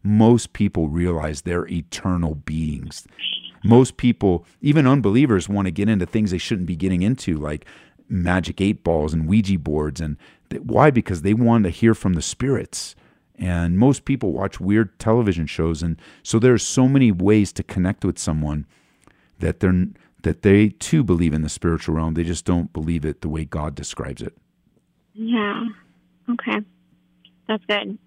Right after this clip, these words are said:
Speaker 2: Okay. Thank you. That was good to process with.
Speaker 1: And
Speaker 2: Thank you.
Speaker 1: let me give you one more picture that, that, um, is important. And, and I like to, uh, this is something I try to keep in my mind 'cause a lot of
Speaker 2: Okay.
Speaker 1: people email me, a lot of people talk to me, a lot of people,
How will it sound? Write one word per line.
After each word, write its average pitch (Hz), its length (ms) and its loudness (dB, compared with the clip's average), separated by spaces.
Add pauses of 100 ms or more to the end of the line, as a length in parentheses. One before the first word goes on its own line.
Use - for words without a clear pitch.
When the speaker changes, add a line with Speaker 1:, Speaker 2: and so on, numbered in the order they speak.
Speaker 2:
Okay. 202 240 -6 (720)
Thank 226 240 -4
you. 196 340 -6
That 202 160 -6
was 202 140 -12
good 190 180 -10
to 196 60 -14
process 180 460 -8 (140)
with. - 100 -8
Speaker 1:
And 196 180 -2
Speaker 2:
Thank 196 240 -12
you. - 120 -10 (180)
Speaker 1:
let 117 160 6
me 160 80 4
give 165 100 2
you 135 120 6
one 120 140 4
more 127 180 2
picture 85 580 -2
that, 80 280 -2 (220)
that, 82 440 -6
um, 80 340 -2
is 87 140 -2
important. 80 640 -2
And, 87 240 -4
and 90 100 -2
I 95 80 0
like 107 220 2
to, 90 240 -2
uh, 92 120 -6
this 104 220 -2
is 107 80 -2
something 104 320 0
I 85 80 -2
try 98 180 -4
to 78 80 -2
keep - 200 -10
in 82 80 -2
my 78 160 -4
mind 73 300 -6 (420)
'cause 101 140 0
a 98 40 4
lot 98 240 4
of 110 60 4
Speaker 2:
Okay. - 140 -2
Speaker 1:
people 104 280 2
email 90 380 0
me, 87 140 -2
a 82 60 -6
lot 80 220 -4
of 85 60 -8
people 90 260 -4
talk 85 300 -8
to 85 80 -8
me, 85 220 -4 (280)
a - 60 -8
lot 90 240 0
of 92 60 0
people, 90 440 0